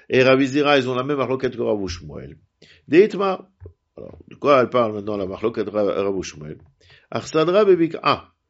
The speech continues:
Si maintenant, on a une sorte de préau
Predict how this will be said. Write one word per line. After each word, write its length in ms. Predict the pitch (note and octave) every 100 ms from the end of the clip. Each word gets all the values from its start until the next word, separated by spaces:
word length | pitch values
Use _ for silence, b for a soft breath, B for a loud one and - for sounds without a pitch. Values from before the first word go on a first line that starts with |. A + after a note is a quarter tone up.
| _ _ _
Si 180 | D#3+
maintenant, 680 | E3+ E3+ E3+ G#3+ F3+ F#3+ - -
on 120 | C#3
a 100 | D#3+
une 80 | D#3+
sorte 400 | E3+ F3 D3+ C#3
de 440 | C#3 C#3+ C3+ - - _
préau 600 | - - D3+ E3 D#3 G2